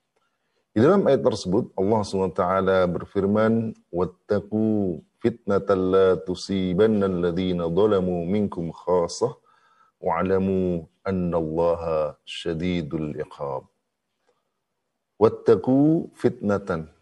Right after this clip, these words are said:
dan pelihara, peliharalah diri kalian dari fitnah. La tusibanna alladhina zalamu minkum khassah,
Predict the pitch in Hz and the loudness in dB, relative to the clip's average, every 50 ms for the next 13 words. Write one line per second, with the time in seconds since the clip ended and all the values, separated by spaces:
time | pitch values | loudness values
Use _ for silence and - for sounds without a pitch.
0 | _ - 87 87 87 85 85 - _ - 104 98 98 98 101 104 113 117 107 95 | _ -2 -2 -2 -2 -4 -6 -6 _ 0 0 2 2 2 2 2 2 2 0 -2
1 | - - - _ _ _ _ - 98 95 95 95 98 92 98 95 98 107 110 113 | -10 -16 -20 _ _ _ _ 0 2 2 2 0 -2 -2 -2 0 2 2 2 2
2 | 113 107 87 95 95 95 92 80 - 95 87 87 92 95 110 127 135 120 95 92 | 0 -2 -4 -4 -2 -2 -4 -2 -2 -2 -2 0 0 0 -2 -2 0 0 0 0
3 | 92 87 - - 92 - - - 90 87 - 143 - _ _ _ _ _ _ _ | 0 -2 -4 -6 -8 -8 -6 -8 -8 -8 -8 -10 -14 _ _ _ _ _ _ _
4 | _ _ _ _ _ _ _ _ _ _ _ _ _ _ _ _ - 92 104 120 | _ _ _ _ _ _ _ _ _ _ _ _ _ _ _ _ 0 4 6 6
5 | 131 139 139 139 - 139 131 120 - - 127 131 123 117 110 123 135 139 131 123 | 8 6 6 4 2 0 0 0 0 0 2 2 4 6 6 6 6 6 4 4
6 | 117 117 113 104 104 95 101 117 113 110 104 98 92 92 90 87 101 117 123 120 | 4 4 4 2 2 2 2 2 2 2 2 2 0 0 2 4 4 4 6 6
7 | 110 104 104 101 98 92 92 90 98 110 110 110 - - 95 92 85 - - 101 | 4 4 2 2 2 0 0 0 0 0 0 0 -2 -2 -4 -4 -4 -2 -2 -2
8 | 101 98 98 - 101 - - - | -2 -2 -4 -6 -8 -8 -8 -10